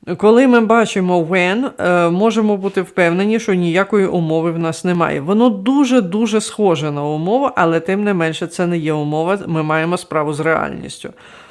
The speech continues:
А от в першій частині у нас I wish і далі,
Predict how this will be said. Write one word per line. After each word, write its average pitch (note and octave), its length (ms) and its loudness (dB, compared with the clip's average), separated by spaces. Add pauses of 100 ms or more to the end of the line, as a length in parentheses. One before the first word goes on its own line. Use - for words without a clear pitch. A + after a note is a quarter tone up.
(260)
А G3 140 2
от F3+ 180 0
в - 40 -20
першій D4 440 2
частині D3 600 -8
у F3+ 120 -2
нас F#3+ 300 0
I D#3+ 220 -2
wish D#4 320 -2
і E3+ 100 -2
далі, C4 540 -2